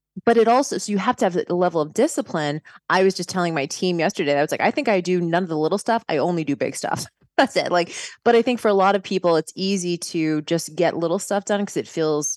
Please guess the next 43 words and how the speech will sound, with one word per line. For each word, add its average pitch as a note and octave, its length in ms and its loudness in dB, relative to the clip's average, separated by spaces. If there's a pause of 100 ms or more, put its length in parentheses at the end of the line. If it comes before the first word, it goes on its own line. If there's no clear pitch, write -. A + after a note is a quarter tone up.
it E3+ 120 -6
feels E3 280 0
productive, D4 520 -2
right? F#3+ 100 0
It F3 100 -2
feels G3 420 0 (260)
validating, D#3+ 920 0
eh, F3+ 60 -2
but E3 180 -2
then E3 160 -2
you E3 100 -2
never F3+ 380 0
get F3 280 -4
to, - 100 -12
and E3 120 -4
do E3 140 -2
the D3 160 -2 (140)
big A#3+ 240 2
things D3+ 540 -4 (280)
that - 100 -4
you F3 140 -6
really A#3 340 2
wanna E3+ 300 0
do, C#3+ 480 0 (100)
that D3 100 2
you E3+ 80 -4
say A3+ 220 -4
that C4+ 100 -2
you F3+ 120 -2
wanna D3 220 -4
do, C#3+ 180 -2
or C#3 60 0
the C#3+ 100 -4
dream G3+ 340 0
that F2 120 -2
you F#2 100 -6
have, D3+ 260 -2
because D#3 280 -6
it C#3+ 60 -10
just - 180 -8
feels D#3+ 200 -4
so - 80 -10
momentous. C#3 640 -6